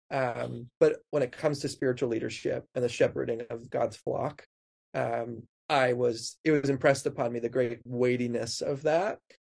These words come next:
that truly this is the Lord's church, and I am called for a season to steward it and to steward it well.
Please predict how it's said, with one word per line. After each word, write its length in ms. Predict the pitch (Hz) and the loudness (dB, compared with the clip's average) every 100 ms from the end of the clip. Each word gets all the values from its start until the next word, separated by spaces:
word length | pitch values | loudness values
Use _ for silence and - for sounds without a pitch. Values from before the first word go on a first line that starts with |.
| _ _ | _ _
that 220 | 127 120 | 0 0
truly 340 | - 160 139 127 | -2 0 4 4
this 240 | 127 - | 2 0
is 160 | 123 120 | -4 -2
the 80 | 120 | 0
Lord's 420 | 110 113 127 - | 0 0 0 -2
church, 460 | 175 214 - - - _ | 0 0 -2 -14 -18 _
and 560 | 127 123 120 117 117 123 - - | -4 -2 -2 -4 -6 -12 -12 -4
I 140 | 127 | 0
am 140 | 123 123 | 0 2
called 360 | 123 123 131 | 2 2 2
for 160 | 139 123 | 4 6
a 160 | 123 | 4
season 580 | 135 - 127 117 113 123 _ _ - | 0 -4 -4 -4 -8 -10 _ _ -6
to 100 | 131 | -4
steward 380 | - 135 120 117 | -2 2 2 2
it 180 | 123 - - | -2 -8 -8
and 160 | 143 | -4
to 100 | 143 | -2
steward 320 | - 147 131 | -2 -2 0
it 140 | 123 - _ | 0 -2 _
well. 480 | 139 123 113 123 | -2 0 0 -4